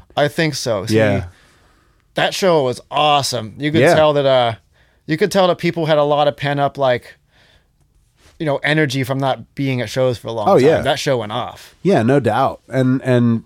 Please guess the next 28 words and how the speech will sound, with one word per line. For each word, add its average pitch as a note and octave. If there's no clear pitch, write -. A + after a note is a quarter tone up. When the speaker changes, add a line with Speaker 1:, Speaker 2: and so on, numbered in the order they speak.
Speaker 2:
I B2+
mean, A#2
um, A2+
I D#3+
just D3
had, B2+
uh, A2
Anchit B2+
from G#2+
M A#2+
H A2+
Chaos G2+
that G2+
I G2
was G2
talking G2+
to G#2
last G#2
night, G2+
and G#2
we A2
were A2
just A2
talking B2
about G#2+
that, G#2
about G#2
how, G#2